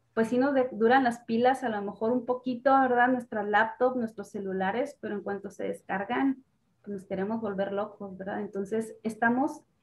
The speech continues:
tan acostumbrados a utilizar la electricidad que le perdemos a veces el miedo. Y necesitamos a lo mejor no tenerle miedo, pero sí respeto, ¿verdad? Saber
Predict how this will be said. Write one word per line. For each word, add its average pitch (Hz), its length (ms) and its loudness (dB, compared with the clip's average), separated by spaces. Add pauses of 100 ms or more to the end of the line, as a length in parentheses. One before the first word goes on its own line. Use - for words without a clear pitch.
(120)
tan 226 180 6
acostumbrados 220 800 2
a 247 60 0
utilizar 214 580 -2
la 262 80 2
electricidad 214 800 0 (180)
que 220 120 0
le 208 140 0
perdemos 202 680 0
a 208 80 2
veces 247 320 2
el 214 120 0
miedo. 185 420 4 (760)
Y 190 340 2
necesitamos 196 800 0
a 247 80 4
lo 214 120 0
mejor 240 200 2
no 269 140 2
tenerle 294 360 2
miedo, 208 380 4
pero 208 160 2
sí 240 140 2
respeto, 220 600 2
¿verdad? 208 360 -2
Saber 214 480 -4